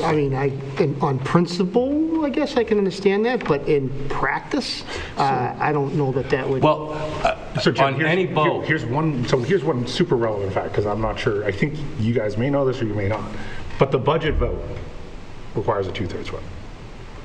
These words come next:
Speaker 3: Right. So anytime we vote the budget, and so, and, and the voting requirements, whether it's majority or two-thirds or the super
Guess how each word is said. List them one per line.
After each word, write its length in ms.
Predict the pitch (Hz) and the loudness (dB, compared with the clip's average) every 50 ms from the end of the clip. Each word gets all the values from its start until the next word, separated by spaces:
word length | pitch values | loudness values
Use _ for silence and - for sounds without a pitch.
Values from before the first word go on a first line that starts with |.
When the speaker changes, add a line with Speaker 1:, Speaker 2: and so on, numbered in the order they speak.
| - - - | -10 -8 -8
Speaker 3:
Right. 100 | - - - - - - - - - - - | -8 -8 -8 -12 -12 -14 -14 -14 -14 -6 0
So 180 | - 151 123 110 - - - | 2 2 2 2 -2 -2 0
anytime 540 | 143 147 165 190 190 - - 185 175 160 | 0 2 2 2 2 2 2 2 2 2
we 100 | 156 151 | 0 0
vote 220 | 139 135 139 139 135 | 2 2 2 2 2
the 80 | 143 | 2
budget, 320 | 117 127 120 117 - - - - - - - - - - - - - - 139 135 | 2 2 2 2 0 -2 -4 -4 -2 -2 -2 -2 -4 -4 -4 -4 -4 -4 -2 0
and 140 | 139 131 123 | 0 0 0
so, 240 | - 139 127 127 123 | 2 0 2 2 2
and, 260 | 135 139 131 131 135 | 0 0 -2 -2 -2
and 220 | - 139 127 127 123 | -2 0 0 2 0
the 160 | 123 120 110 | 0 0 0
voting 320 | 107 123 139 156 156 147 | 2 2 2 2 2 0
requirements, 540 | 135 120 - 117 113 113 117 127 123 123 - | -2 -2 0 0 0 0 0 0 -2 -2 0
whether 260 | - 117 107 104 104 | 0 0 2 2 0
it's 120 | 98 98 - | 0 -2 -2
majority 720 | 113 98 101 120 117 117 113 113 113 110 107 107 110 113 110 | -2 0 2 2 2 2 2 0 0 0 0 0 -2 -2 -2
or 100 | 123 123 | -2 -2
two-thirds 680 | 123 - 139 135 127 120 - 117 107 104 104 104 98 117 | -2 0 0 0 0 2 0 0 0 0 -2 -2 -2 -2
or 180 | 110 101 98 | 0 0 0
the 140 | 98 95 92 | 0 0 -2
super 240 | - - 131 123 - | -2 0 0 0 0